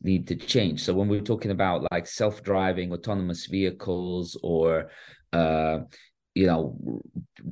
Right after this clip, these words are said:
designing new type of education where pupils and students don't get, like, enforced to learn a bunch of subjects that they never want to kind of utilize in the future, but they might have some sort of, like, more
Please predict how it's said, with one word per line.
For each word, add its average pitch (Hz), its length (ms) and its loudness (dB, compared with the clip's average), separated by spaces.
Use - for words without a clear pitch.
designing 95 840 2
new 98 160 0
type 95 320 -2
of 78 120 -6
education 90 920 0
where 85 320 2
pupils 85 560 -2
and 80 80 -8
students 82 460 -2
don't 87 240 2
get, 85 260 0
like, 78 280 -2
enforced 90 920 -2
to 98 80 -4
learn 87 580 2
a - 60 -4
bunch 85 320 0
of 85 60 -4
subjects 85 480 0
that 76 200 -4
they 85 120 0
never 85 260 0
want 82 320 -2
to 82 280 -4
kind 80 200 -2
of 73 140 -8
utilize 80 760 -2
in 76 120 -4
the 76 40 -8
future, 101 560 -2
but 90 120 2
they 87 80 2
might 85 300 2
have 85 180 -2
some 85 220 -2
sort 85 260 -2
of, 82 120 2
like, 78 340 -4
more 80 400 -2